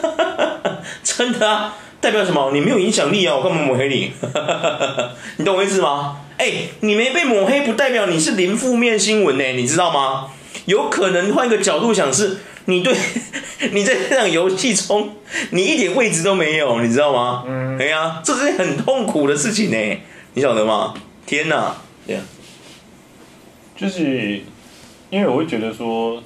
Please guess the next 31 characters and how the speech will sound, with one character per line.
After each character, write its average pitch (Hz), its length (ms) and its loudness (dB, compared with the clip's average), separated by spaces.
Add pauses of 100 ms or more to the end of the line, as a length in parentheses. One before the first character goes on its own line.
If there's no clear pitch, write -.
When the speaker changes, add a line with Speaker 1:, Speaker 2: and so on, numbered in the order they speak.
(140)
Speaker 2:
就 127 120 -12
是 117 180 -8
我 98 80 -6
们 95 200 -10
选 101 220 -8
举 101 260 -12
一 117 60 -12
直 113 80 -8
以 98 80 -4
来 85 120 -2
就 98 160 -12
是， 92 300 -12 (680)
就 104 140 -12
都 104 260 -6
这 104 180 -6
样 90 120 -2
嘛。 85 80 -14 (420)
Speaker 1:
对 117 160 0
啊。 98 200 -2 (180)
Speaker 2:
对， 95 80 -10
对， 90 100 -10
对， 87 100 -12
对， 87 80 -14 (1080)
对， 143 120 -4
就 - 0 -
是 135 160 -4
没 117 140 -4
有 117 100 0
政 127 180 -8
治 127 80 -6
党 98 180 -4